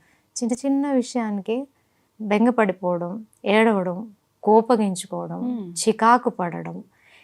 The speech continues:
Speaker 1: ఇవన్నీ ఎప్పుడైతే కంటిన్యూస్గా ఉంటాయో
Speaker 2: మ్మ్.
Speaker 1: అలాంటి వాళ్ళకి కూడా అసిడిటీ వచ్చే ఛాన్స్ ఉంటుంది.
Speaker 2: అట్లా ఉంటుందా? అంటే
Speaker 1: మ్మ్.
Speaker 2: ఇది
Speaker 1: ఎమోష-,
Speaker 2: సైకలాజికల్?
Speaker 1: ఆ,
Speaker 2: మ్మ్.
Speaker 1: ఎమోషన్‌కి,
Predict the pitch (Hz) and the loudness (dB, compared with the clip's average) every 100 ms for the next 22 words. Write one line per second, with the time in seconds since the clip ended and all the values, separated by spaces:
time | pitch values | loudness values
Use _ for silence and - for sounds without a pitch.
0 | _ - 214 254 302 339 254 226 233 - | _ -6 0 4 6 6 4 4 -2 -8
1 | 226 214 262 311 302 233 254 285 339 320 | -10 -4 -2 -2 2 4 6 6 6 8
2 | 269 202 220 202 175 170 170 170 185 185 | 6 4 2 0 -4 -6 -6 -6 -6 -8
3 | 170 165 _ _ - - - 202 233 262 | -10 -14 _ _ -20 -18 -6 0 2 4
4 | 262 254 233 233 214 220 285 403 _ _ | 2 2 0 -4 -6 -4 -4 -6 _ _
5 | _ _ _ _ _ _ - 185 - 220 | _ _ _ _ _ _ -8 -4 -2 -2
6 | 214 214 180 208 208 180 170 185 190 165 | 0 0 -2 -6 -8 -8 -8 -10 -12 -14
7 | 160 - 240 233 320 294 233 226 220 226 | -14 -12 -10 -2 0 2 2 0 -2 -4
8 | 220 277 277 254 285 226 254 247 240 240 | 0 4 6 6 4 0 0 0 -2 -4
9 | 233 226 226 226 269 302 302 254 269 285 | -6 -6 6 10 12 12 10 6 2 0
10 | 277 - - 294 403 392 285 208 180 185 | -2 -8 0 6 6 6 4 2 -2 -12
11 | - _ 208 214 262 311 311 302 294 294 | -20 _ -2 4 6 4 2 0 0 2
12 | 359 440 | 2 2